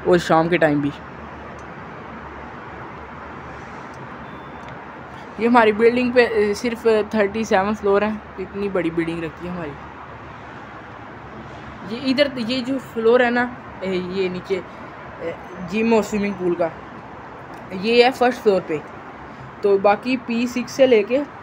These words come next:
P ground तक, Ground फ्लोर अलहदा है, और पी वन, पी टू, पी थ्री, पी फ़ोर, पी फ़ाइव, पी सिक्स तक हमारी parking है। हमारी नहीं, full building की। हमारी parking तो सिर्फ एक ही है,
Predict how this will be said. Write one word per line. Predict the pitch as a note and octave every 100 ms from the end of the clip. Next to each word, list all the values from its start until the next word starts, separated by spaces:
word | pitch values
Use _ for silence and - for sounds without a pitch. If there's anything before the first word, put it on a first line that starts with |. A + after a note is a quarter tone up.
| - - - - - -
P | G#3+
ground | G3+ G3+ G#3 G#3+
तक, | G#3+ F3 - - - - - - -
Ground | G3+ G#3+ A#3 B3
फ्लोर | B3 - A3 A#3
अलहदा | A3 G#3 C4
है, | D#4 - G#3+
और |
पी | G3+ - G#3+
वन, | G#3+ G3+ G#3 G#3+ - - - E3 - - - -
पी | - G3
टू, | F#3+ G#3
पी | G3 F#3+
थ्री, | F#3+ G3+
पी | G3 F#3+
फ़ोर, | F#3+ G3
पी | F3+ F3
फ़ाइव, | F#3 F#3
पी | F#3 F3
सिक्स | E3+ D#3+ - - -
तक | E3+ E3 -
हमारी | G3 E3+
parking | D3+ D#3 - F3+
है। | F3 - - - - - - - -
हमारी | G#3 G3+ F#3+ A#3+
नहीं, | D4
full | D#4 B3+
building | G#3+ F3+ G3+ A3+ A#3+
की। | G#3+ D#3 - - - - - - - - - - - - - - - - -
हमारी | F#3+ E3+ D#3+ G3+
parking | F#3+ F#3 G#3 G#3+
तो |
सिर्फ | A#3 G#3+ G#3+
एक | F#3 G3
ही | G#3+
है, | F#3+